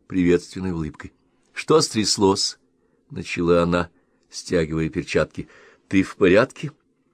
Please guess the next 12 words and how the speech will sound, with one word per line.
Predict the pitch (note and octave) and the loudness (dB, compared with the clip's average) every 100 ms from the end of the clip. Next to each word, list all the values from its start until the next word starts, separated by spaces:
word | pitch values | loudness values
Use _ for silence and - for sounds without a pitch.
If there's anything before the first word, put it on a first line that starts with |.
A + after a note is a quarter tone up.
| _ _ _ _ _ _ _ _ | _ _ _ _ _ _ _ _
Она | F2+ F2+ | -4 0
расстегнула | F2+ - G#2 F2+ F2+ F2 | 0 -2 -4 0 2 2
длинное | D2+ F#2 F2+ F2 | 2 0 2 2
чёрное | - F2+ E2+ E2+ | 2 0 2 0
пальто, | F2+ D#2+ - F2+ E2+ - _ _ | -2 -4 -2 2 2 0 _ _
из-под | - - - | -18 -18 -14
которого | - F2 E2 D2+ | -8 -2 0 0
матово | D2+ D#2+ D#2 E2+ | 0 0 -2 -4
блеснул | D2 D#2+ - D#2+ D2+ | -4 -4 -6 -8 -6
чёрный | - D2 D#2 | -4 -4 -4
шёлк. | D#2 D2 D2+ - - - | -6 -8 -8 -10 -20 -8
«Траур. | D2+ C#2+ C#2 - | -4 -4 -6 -12